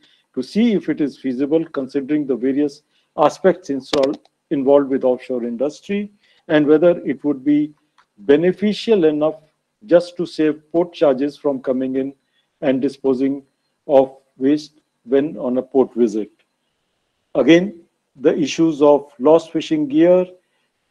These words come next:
and re-, return of them having some financial incentive or subsidy as means to control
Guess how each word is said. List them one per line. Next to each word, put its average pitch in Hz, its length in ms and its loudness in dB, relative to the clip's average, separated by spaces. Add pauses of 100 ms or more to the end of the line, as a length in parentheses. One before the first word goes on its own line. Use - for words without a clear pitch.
(340)
and 151 360 2 (1500)
re-, 127 180 -4 (280)
return 190 500 6
of 165 160 4
them 160 280 2 (400)
having 143 320 2
some 196 280 2
financial 147 580 0
incentive 143 640 -4
or 175 240 2
subsidy 139 640 -6 (400)
as 131 220 2
means 147 420 -6
to - 140 -12
control 143 580 -2